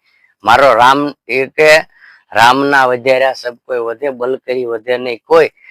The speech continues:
ને બળ કરીને જો રાધા રાવણ વધ્યો તો જેને પલમાં લંકા ખોઈ, ભાઈ. બળ કરીને આમાં વધાય એવું નથી.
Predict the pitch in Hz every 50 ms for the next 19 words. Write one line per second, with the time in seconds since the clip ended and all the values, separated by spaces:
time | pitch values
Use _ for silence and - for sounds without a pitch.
0 | - - _ _ - 131 120 123 135 160 190 202 190 139 - 175 165 160 160 156
1 | 151 147 135 139 160 156 135 131 127 131 131 127 143 143 127 123 113 120 127 135
2 | 135 135 131 127 127 - 156 151 - 147 120 104 113 113 131 139 - _ - 113
3 | 123 131 135 131 113 98 90 90 92 90 _ _ - - - _ _ - 76 -
4 | _ _ _ _ _ _ 95 95 - - _ _ _ 113 123 165 196 196 160 156
5 | 190 190 190 185 175 175 180 170 147 131 135 135 131 165 156 156 156 156 143 143
6 | 143 139 143 143 139 - _ 95 -